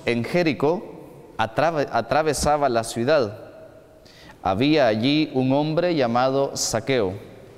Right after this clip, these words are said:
que era jefe de los cobradores del impuesto y muy rico. Quería ver cómo era Jesús, pero no lo conseguía en medio de tanta gente,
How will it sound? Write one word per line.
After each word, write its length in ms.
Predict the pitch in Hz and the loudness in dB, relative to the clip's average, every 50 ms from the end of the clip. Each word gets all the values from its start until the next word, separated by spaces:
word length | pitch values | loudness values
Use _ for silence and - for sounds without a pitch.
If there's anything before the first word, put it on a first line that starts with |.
| - - - - - - - - | -20 -20 -20 -20 -20 -20 -6 -2
que 180 | - 120 131 | 0 2 2
era 140 | 147 151 160 | 2 2 0
jefe 420 | - - 160 180 185 175 - 151 131 | 0 0 -2 -2 -2 0 0 0 2
de 100 | 123 117 | 2 2
los 200 | 113 110 - - | 0 -2 -2 -4
cobradores 680 | - 123 110 110 110 107 120 139 156 156 147 131 117 | -2 -2 0 0 2 2 2 2 2 2 2 0 0
del 160 | 113 110 107 | -2 -2 -2
impuesto 720 | 104 107 - - 135 139 131 - - - 160 165 185 202 - - - - - - - - | -2 -4 -2 0 0 0 -2 -4 -6 -4 -4 -4 -4 -4 -10 -16 -20 -20 -20 -20 -16 -6
y 140 | - 127 127 | -4 -2 0
muy 260 | 120 139 175 196 190 | 2 2 2 4 2
rico. 420 | 180 170 185 156 110 - 92 85 - - - - - - - - - - - - - - - - - - - - - - - | 2 2 2 0 0 -2 -4 -6 -6 -8 -14 -18 -20 -20 -20 -20 -20 -20 -20 -20 -20 -20 -20 -20 -20 -20 -20 -20 -20 -8 -2
Quería 320 | - 139 147 180 208 202 | 0 2 2 4 4 4
ver 360 | 175 180 196 196 185 - - | 4 4 2 2 2 0 -2
cómo 340 | - 175 202 208 190 160 156 | 0 0 0 2 2 2 2
era 180 | 170 180 175 156 | 4 4 2 0
Jesús, 600 | - 139 - - 214 - - - - - - - - - - - - - - - - - - | 0 -2 -2 -2 -2 -2 -2 -4 -8 -12 -14 -18 -20 -20 -20 -20 -20 -20 -20 -20 -20 -4 -2
pero 200 | 139 135 135 135 | 0 2 4 4
no 120 | 151 170 | 4 4
lo 140 | 180 180 175 | 2 2 2
conseguía 720 | - - 135 - - 120 131 147 165 170 135 104 98 95 - - - - - - - - - - - - - - - | 0 0 0 0 0 0 2 2 4 4 4 2 0 -2 -6 -14 -18 -20 -20 -20 -20 -20 -20 -20 -20 -20 -20 -8 -4
en 200 | 127 131 131 123 | -2 2 2 4
medio 260 | 143 151 160 160 170 | 4 4 2 2 2
de 140 | 151 131 120 | 2 2 0
tanta 400 | - - 143 147 147 131 - 117 | 0 0 -2 -2 0 -2 -2 -2
gente, 500 | - 127 110 101 95 92 - 85 87 101 | -2 -2 -2 -2 -4 -6 -8 -8 -10 -10